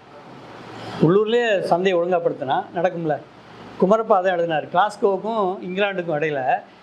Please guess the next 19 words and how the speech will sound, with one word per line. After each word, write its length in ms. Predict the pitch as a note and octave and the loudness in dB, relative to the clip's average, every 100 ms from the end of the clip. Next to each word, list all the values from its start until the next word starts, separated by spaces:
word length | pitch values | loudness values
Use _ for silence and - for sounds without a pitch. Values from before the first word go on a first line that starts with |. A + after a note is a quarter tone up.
| - - - F#3 | -20 -20 -4 0
இங்கிலாந்துல 320 | G#3 A3+ A3+ | 2 2 2
ஒரு 120 | G3+ | 0
பிஸ்கட் 260 | F#3 A3+ F3+ | -2 0 0
கம்பெனி 220 | E3+ D#3+ | 0 -2
இருக்கு, 420 | C#3 C3+ F#3 - - - - - - | -2 0 0 -2 -16 -20 -20 -6 2
கிளாஸ்கோ 380 | G#3+ A#3+ A#3+ A3+ A3 G#3 - | 4 4 2 0 0 -4 -6
பிஸ்கட் 240 | F#3 - F3+ | -2 0 0
கேள்விப்பட்டிருப்பீங்களா? 640 | F#3+ F3 D#3 D3+ D3+ D3+ | -2 -2 -4 -4 -4 0
கிளாஸ்கோ 460 | G3+ A3 A3+ G#3+ | 0 0 0 0
பிஸ்கட் 300 | G#3+ F#3 G3+ | -2 -4 -4
கம்பெனி 220 | F3+ E3+ C#3+ | -2 -2 -4
இருக்கு. 400 | B2 B2 F3 - - - - | -4 0 0 -2 -16 -20 -6
இவன் 220 | F#3+ F#3+ A3+ | 0 2 2
என்ன 160 | A#3 | 0
பண்ணான்னா, 480 | G#3 F3+ F#3 A3 A#3 - - E3+ | 2 2 2 0 -4 -10 -10 -6
லண்டன்ல 640 | E3 D#3+ G#3 A#3+ A3+ G#3 | 0 0 2 0 2 2
உற்பத்தி 540 | F3+ E3+ E3+ F3 G#3+ F#3+ | 2 -4 -6 -4 -2 -2
பண்ண 160 | F3+ | -2
பிஸ்கெட்டு 480 | E3+ E3+ G3+ F3+ | -2 -2 -2 0